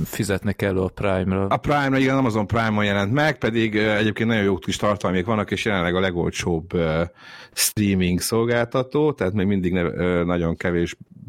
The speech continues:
Speaker 2: pénzbe kerül, úgyhogy érdemes egyébként, és a tizenhármak pedig egy szuper, szuper film volt, az év egyik legjobb jelenetével szerintem. Aztán ott van a Vezess helyettem, amit szintén nagyon-nagyon szerettem, ugye a tavalyi, ö,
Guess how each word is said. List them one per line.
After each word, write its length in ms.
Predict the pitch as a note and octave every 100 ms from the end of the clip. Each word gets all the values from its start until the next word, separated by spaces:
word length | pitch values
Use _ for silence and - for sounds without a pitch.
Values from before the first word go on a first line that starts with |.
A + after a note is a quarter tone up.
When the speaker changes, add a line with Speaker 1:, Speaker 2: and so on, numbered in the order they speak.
| -
Speaker 2:
pénzbe 560 | B2+ A#2+ F#2 F2 E2+
kerül, 520 | - G#2+ G#2+ B2 D#3 E3 - - - - -
úgyhogy 160 | F2+
érdemes 500 | A#2 G#2+ G2 G#2 A#2+
egyébként, 560 | B2 C3 B2+ D3+ C#3+ C#3 - G2
és 100 | A#2+
a 40 |
tizenhármak 520 | C#3+ F#2+ E2 F#2+ G2
pedig 200 | - F#2
egy 120 | F#2+ F2+
szuper, 400 | - - E2 E2
szuper 320 | F#2 - E2
film 240 | - B2+
volt, 300 | A#2 A2 G#2
az 120 | E2+ F#2+
év 240 | G2+ E2+
egyik 320 | E2+ F2 E2
legjobb 280 | E2+ D#2+ D#2+
jelenetével 520 | F2 D#2+ D#2 E2+ E2
szerintem. 500 | - C3 A#2+ - G2+ - - -
Aztán 320 | G#2+ - G#2+
ott 80 | A#2+
van 100 | G2
a 40 |
Vezess 300 | G#2 C3+ B2
helyettem, 540 | - A#2 A2 - - A2
amit 160 | G#2
szintén 360 | - C3 B2 A#2+
nagyon-nagyon 420 | A#2 G#2+ G#2 G#2
szerettem, 800 | G2 G#2 G2 - _ G#2 G2+ G2 F#2 - - -
ugye 160 | F#2+
a 40 | G2
tavalyi, 680 | - G2 G2 G2 F#2+ F#2+ -
ö, 640 | G2+ G2 G2 F#2+ F#2+ F#2+